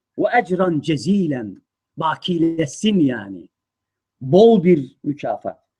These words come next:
İnnehu ala zâlike kadir. Allah buna kadirdir. Ve bil icabeti cedirun.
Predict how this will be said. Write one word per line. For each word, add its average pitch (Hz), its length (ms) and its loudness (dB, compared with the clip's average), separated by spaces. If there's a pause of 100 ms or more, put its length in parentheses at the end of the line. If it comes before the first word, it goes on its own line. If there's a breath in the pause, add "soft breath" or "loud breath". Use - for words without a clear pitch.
(340)
İnnehu 170 680 0
ala 143 300 -6
zâlike 131 460 -10
kadir. 135 520 -12 (140)
Allah 202 380 0 (100)
buna 180 240 -2
kadirdir. 226 720 -2 (420)
Ve 127 160 -2
bil 147 220 -4
icabeti 147 680 -4
cedirun. 190 800 0